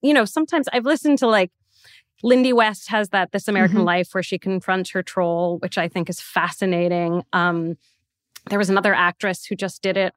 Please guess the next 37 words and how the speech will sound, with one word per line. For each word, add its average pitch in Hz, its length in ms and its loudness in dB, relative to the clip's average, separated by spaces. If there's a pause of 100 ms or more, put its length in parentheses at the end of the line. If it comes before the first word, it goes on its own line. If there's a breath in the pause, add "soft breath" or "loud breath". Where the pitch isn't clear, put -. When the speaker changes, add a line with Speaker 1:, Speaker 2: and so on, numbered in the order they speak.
Speaker 1:
on, 180 420 -2 (640)
there's 202 200 -4
a 202 40 -4
podcast 208 600 -2
where 202 260 -2 (300)
people, 214 420 -2
like, 202 220 0
engage 196 440 -2
with 202 140 -6
their 190 260 2 (200)
quote 196 160 -2
unquote 196 380 -2
haters, 214 540 0
which 196 160 -6
I 220 80 4
think 247 140 4
is 190 120 2
Speaker 2:
Mm. - 40 -20
Speaker 1:
fascinating. 214 640 -2 (340 loud breath)
And 247 160 4
there's 320 140 2
so - 100 0
much 453 220 0
less 220 320 0
intention 247 720 2
behind 277 500 2
it 349 220 -2 (420)
than 254 200 8
you 233 480 4 (300)
think. - 540 -2 (400)
There's 277 180 4
so 320 200 2
much 320 320 2
like, 240 240 0 (120)
"Oh, 571 220 4
what? 302 180 0 (140)
I 285 120 0